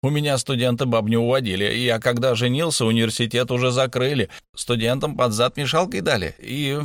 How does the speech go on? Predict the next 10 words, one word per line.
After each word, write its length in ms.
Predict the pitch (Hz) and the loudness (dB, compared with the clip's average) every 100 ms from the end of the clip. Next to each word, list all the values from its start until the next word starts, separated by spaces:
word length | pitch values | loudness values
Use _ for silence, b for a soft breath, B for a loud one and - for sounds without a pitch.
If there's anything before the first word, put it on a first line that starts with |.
| 135 - | -8 -6
профессоров 640 | 113 120 117 - 104 160 | -2 0 0 0 0 0
разогнали. 500 | 170 160 160 160 147 - _ _ _ _ | 0 0 0 -2 -6 -12 _ _ _ _
Кому 240 | 101 147 | -2 -2
повезло, 460 | 208 226 214 208 208 | 0 0 0 0 0
тех 240 | 202 196 | 0 -2
в 20 | |
коммерцучилище 960 | - 180 175 - 170 - 202 131 - 95 | 0 0 0 0 -2 -2 -2 0 0 0
определили, 720 | 90 92 - 87 82 73 76 | 0 -2 -4 -6 -6 -6 -6
а 220 | 85 113 | -4 -4
остальных 580 | 170 - 214 226 196 - | -4 -4 -2 0 -2 -8